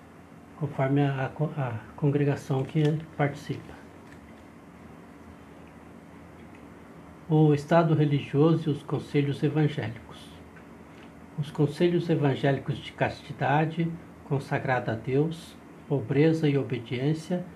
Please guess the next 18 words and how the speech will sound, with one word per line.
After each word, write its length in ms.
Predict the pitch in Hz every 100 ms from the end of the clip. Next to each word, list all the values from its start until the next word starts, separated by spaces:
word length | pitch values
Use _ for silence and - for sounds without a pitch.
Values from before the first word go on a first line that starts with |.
| - - - - - - -
são 260 | - 147
um 280 | 143 202 208
do 280 | 202 180 170 - - -
dom 260 | 156 180
divino 680 | 170 160 - 156 196 214 214 - - -
que 80 | -
a 60 | 151
Igreja 420 | 143 143 147 143
recebeu 640 | 113 135 - 131 107 151 165
do 140 | -
Senhor 580 | - 151 127 151 190 196 - - - -
e 80 | 139
que 160 | 160
conserva 600 | 160 156 139 - 143 139 131
sempre 640 | - 156 180 - 196 180 - - - - -
por 180 | 151 139
graça 480 | 135 139 139 -
dele. 360 | 160 143 107